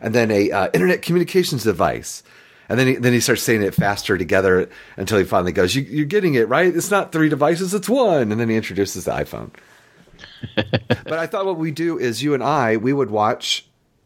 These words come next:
Speaker 1: this, you know, part, this clip, uh, uh, just where he goes in and start, and talks about something a lot of people have forgotten about, and maybe we'll talk about it a little bit, is, uh, the software that the iPhone was built on,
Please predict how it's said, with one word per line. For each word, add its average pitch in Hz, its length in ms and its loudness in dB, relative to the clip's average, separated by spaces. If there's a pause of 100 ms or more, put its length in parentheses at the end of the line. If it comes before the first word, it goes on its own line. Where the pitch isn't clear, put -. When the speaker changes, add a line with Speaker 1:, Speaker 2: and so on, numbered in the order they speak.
(100)
Speaker 1:
this, 113 240 0 (140)
you 123 60 2
know, 95 100 2
part, - 280 -2
this 110 160 0
clip, - 380 0 (400)
uh, 107 200 4
uh, - 80 4
just 156 280 0
where 180 180 4
he 160 200 2
goes 143 380 2
in 135 340 4
and 113 180 0
start, 123 280 2
and 113 120 0
talks 131 200 0
about 120 200 2
something 117 280 0
a 101 40 2
lot 104 180 4
of - 60 -6
people 110 200 -2
have 98 120 0
forgotten 123 400 -4
about, 82 400 -2 (160)
and 113 80 -6
maybe 107 120 4
we'll 98 120 0
talk 104 220 0
about 98 160 4
it 90 40 2
a - 20 2
little 87 160 2
bit, 92 280 2 (340)
is, 107 200 0
uh, 101 340 4
the 110 280 0
software 143 520 2
that 98 160 -2
the 107 60 -2
iPhone 101 540 0
was 90 200 -4
built 107 400 0
on, 76 340 -4